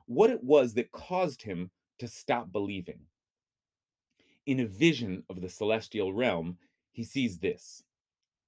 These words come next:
He saw that permission was granted to Metatron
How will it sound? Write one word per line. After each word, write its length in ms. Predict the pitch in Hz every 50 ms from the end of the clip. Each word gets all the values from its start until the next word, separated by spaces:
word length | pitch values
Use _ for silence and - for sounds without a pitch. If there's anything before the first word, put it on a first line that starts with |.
| _ _ _ _ - - _ _ _
He 160 | _ - 131 135
saw 600 | 135 - - 196 175 180 180 185 185 185 185 175 - _ _ -
that 260 | 113 113 143 - - -
permission 560 | 123 120 113 120 147 156 - - 175 160 131
was 180 | 117 104 92
granted 640 | 90 98 98 110 117 120 113 - 123 113 107 104 104 - _ _ _ - -
to 200 | - - 135 127
Metatron 880 | 113 104 107 123 123 - 117 104 90 - 95 87 76 69 73 82 90